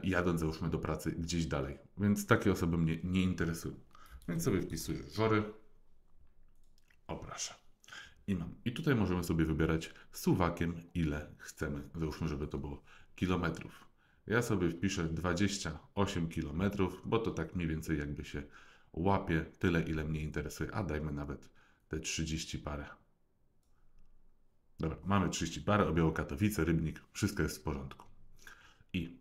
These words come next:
co nam teraz pokazuje? Że w tym obszarze ludzi jest około milion trzysta do półtora miliona osób. Oczywiście, które mają Facebooka, nie? No i co teraz dalej? Jak już sobie ustaliliśmy,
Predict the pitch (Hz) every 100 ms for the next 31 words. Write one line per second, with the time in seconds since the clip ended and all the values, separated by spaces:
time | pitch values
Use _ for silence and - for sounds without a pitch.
0 | - - 185 160 107 107 - 98 95 82
1 | 69 - - - - - 78 78 - -
2 | 113 - - - 87 85 80 78 101 131
3 | - - - - 123 160 - 98 95 98
4 | 95 95 - 92 117 113 110 - 95 -
5 | 92 92 90 82 85 85 87 87 85 90
6 | 85 80 80 - - - - - - 113
7 | 104 - - - 76 78 80 87 76 71
8 | - - 147 160 - - - - - -
9 | - - 104 139 85 104 - 107 110 98
10 | 80 71 - - 90 - 160 117 101 -
11 | - 80 80 - 101